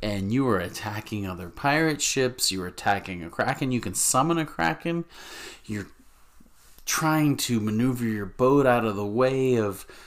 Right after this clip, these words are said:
this, these lava balls coming out after you out of, out of a volcano. The whole experience was just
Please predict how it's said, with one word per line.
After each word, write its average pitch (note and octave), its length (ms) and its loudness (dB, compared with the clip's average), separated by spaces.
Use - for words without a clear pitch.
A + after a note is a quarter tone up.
this, G2+ 600 -4
these G#2 440 -6
lava B2+ 720 8
balls A2 560 6
coming A#2 320 2
out A2 400 2
after - 420 0
you G#2 180 4
out G#2 160 4
of, G#2+ 140 2
out A#2 180 8
of G2+ 140 2
a F2+ 140 -2
volcano. A#2+ 880 -2
The D3 340 0
whole F#3 920 -2
experience F#3 1200 2
was G2+ 320 0
just - 560 0